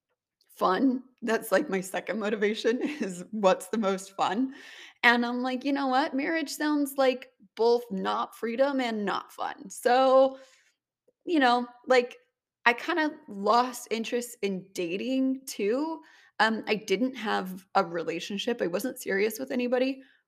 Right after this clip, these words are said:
for years. Um, I would just go on dates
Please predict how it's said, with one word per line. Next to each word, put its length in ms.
for 180
years. 1080
Um, 600
I 140
would 180
just 260
go 200
on 140
dates 540